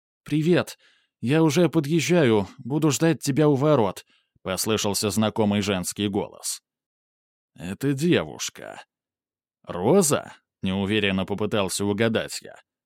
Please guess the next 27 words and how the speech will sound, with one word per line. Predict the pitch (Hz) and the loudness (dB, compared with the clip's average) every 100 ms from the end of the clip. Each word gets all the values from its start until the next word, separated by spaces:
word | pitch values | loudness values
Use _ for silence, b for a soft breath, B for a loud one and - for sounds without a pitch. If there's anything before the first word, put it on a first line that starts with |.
| _ _ _ _ - | _ _ _ _ -6
«Да-да, | 139 175 190 196 160 143 | 0 2 4 4 6 4
а | |
кто | 147 214 202 | 2 4 4
ещё?» — | 190 - 139 87 _ _ - | 4 2 2 0 _ _ -8
весело | 101 101 - 92 98 | -2 -2 -2 0 0
ответила | 104 110 87 87 85 85 82 | 2 -2 -2 -4 -6 -6 -8
она. | 55 50 _ _ _ _ _ _ _ _ _ | -10 -16 _ _ _ _ _ _ _ _ _
Так | 104 127 | -10 -2
и | 165 | 0
знал, | 165 120 87 71 | 2 2 -2 -4
что | 76 - 95 | -8 -4 -2
заодно | 104 101 98 101 92 | 0 2 2 0 -2
с | - | -2
тем | 104 104 | 0 0
дедом. | 98 73 53 53 - _ _ _ _ _ - | -2 -8 -12 -20 -20 _ _ _ _ _ -10
Правда, | 110 110 117 | -6 -2 0
наша | 123 151 135 135 | 2 0 -2 0
последняя | 135 - 139 123 127 123 | 0 0 0 2 2 2
встреча | - - 123 110 120 | 0 -2 -4 0 0
с | - | 0
Розой | 165 170 110 110 101 | 2 2 2 2 2
закончилась | 120 - 156 139 139 139 123 | -2 -2 -2 0 2 2 0
не | 147 160 | -2 0
так | 127 95 104 | 0 -2 -2
радужно, | 123 113 104 110 104 | -2 0 0 -2 -2
как | 110 113 | -2 2
могла. | 120 107 80 - | 2 0 -6 -14